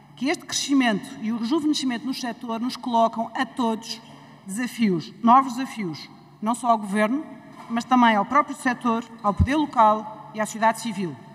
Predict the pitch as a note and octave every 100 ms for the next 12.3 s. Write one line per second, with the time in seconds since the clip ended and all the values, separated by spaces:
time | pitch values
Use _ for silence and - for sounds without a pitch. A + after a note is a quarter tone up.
0 | - - - - - - A#3 A#3+ D#4 D#4
1 | C#4 B3 A3 A#3+ B3 C4 A#3+ - - -
2 | A#3+ A#3 - C#4 C4+ C4 B3+ B3+ B3+ B3+
3 | B3 G#3 F3 - - - - - G#3+ C#4+
4 | C#4+ C4+ B3 C4+ C#4 B3+ A3 B3 - A3+
5 | A3+ - - - - G3 G#3 A#3 A3 B3
6 | - B3 A#3 A#3+ A#3+ A3+ G#3+ A3 A3 A3+
7 | - G#3 C4+ - G#3+ C#3 - - - -
8 | - A#3 B3+ G#3+ D#3+ - - - - -
9 | - G#3+ A#3 C4 C4 A3 C4+ C4 G#3+ F#3+
10 | - - A3+ A3 B3 C4 - B3 A3 F#3+
11 | E3+ - A3 A3 A3+ - F4 - - B3
12 | G#3 D#3+